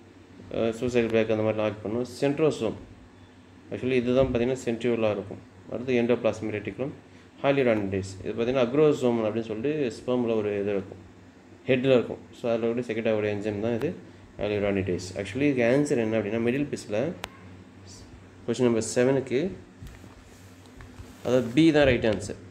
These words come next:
அதாவது centrosome. So, இதுதான் வந்து middle பீஸ்க்கான முக்கியமான ரீசன். சென்ட்ரோசோம் தான் வந்து பார்த்தீங்கன்னா middle piece வந்து form ஆகுது, Related ஆகிறதுனால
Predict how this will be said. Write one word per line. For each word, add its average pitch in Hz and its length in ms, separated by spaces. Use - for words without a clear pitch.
அதாவது 113 300
centrosome. 143 840
So, 107 160
இதுதான் 123 360
வந்து 117 240
middle 143 360
பீஸ்க்கான - 1040
முக்கியமான 117 420
ரீசன். 101 400
சென்ட்ரோசோம் 117 520
தான் 117 120
வந்து 101 180
பார்த்தீங்கன்னா 104 340
middle 107 260
piece 95 220
வந்து 95 200
form 98 260
ஆகுது, 92 220
Related 98 340
ஆகிறதுனால 95 420